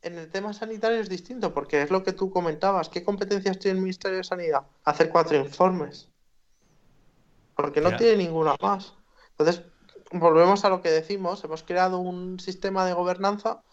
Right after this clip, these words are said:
Speaker 1: que a lo mejor no es el óptimo para un mundo donde un virus te llega en avión.
Speaker 2: En fin, una menos cuarto, Jorge.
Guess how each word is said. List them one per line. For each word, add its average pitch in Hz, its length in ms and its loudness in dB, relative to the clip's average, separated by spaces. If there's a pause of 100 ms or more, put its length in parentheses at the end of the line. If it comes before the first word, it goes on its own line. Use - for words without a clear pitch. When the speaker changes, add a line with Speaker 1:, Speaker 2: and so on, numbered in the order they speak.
(180)
Speaker 1:
que - 80 -2
a 160 40 2
lo 131 60 -4
mejor 180 220 2
no 202 160 2
es 208 120 -4
el 180 100 0
óptimo 196 360 -2
para 180 160 2
un 180 100 -2
mundo 208 300 0
donde 170 220 -4
un 170 120 -8
virus 185 280 -4
te 180 100 -2
llega 175 180 0
en 160 60 -2
avión. 160 360 -4 (2250)
Speaker 2:
En 135 200 -6
fin, 135 420 -6 (800)
una 156 200 -6
menos 160 220 -6
cuarto, 113 560 -8 (180)
Jorge. 120 460 -10